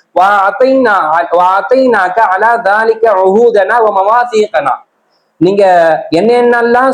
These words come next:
சொன்னீங்களோ அதுக்கு நாங்கள் ஒப்பந்தம் கொடுத்தோம், வாக்குறுதி கொ-, வாக்கு மு-, வாக்-, வாக்குறுதி கொடுத்தோம்." அப்போ சொல்ல-, அந்த, அந்த சஹாபி தொடர்ந்து பேசிட்டு வராங்க,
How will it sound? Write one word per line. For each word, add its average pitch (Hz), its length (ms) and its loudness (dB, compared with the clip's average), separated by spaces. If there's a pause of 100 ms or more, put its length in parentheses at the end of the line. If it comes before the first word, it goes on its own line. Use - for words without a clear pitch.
சொன்னீங்களோ 202 580 0
அதுக்கு 196 320 -2
நாங்கள் 180 300 0
ஒப்பந்தம் 226 640 -2
கொடுத்தோம், 165 580 -2 (840)
வாக்குறுதி 240 640 0
கொ-, 175 220 -2
வாக்கு 208 580 0
மு-, 190 320 -4
வாக்-, 185 300 -2
வாக்குறுதி 226 460 0
கொடுத்தோம்." 165 640 -2 (540)
அப்போ - 200 -6
சொல்ல-, 156 220 -2
அந்த, 165 260 -2
அந்த 151 160 0
சஹாபி 202 440 -2
தொடர்ந்து 214 300 0
பேசிட்டு 185 360 -2
வராங்க, 175 640 0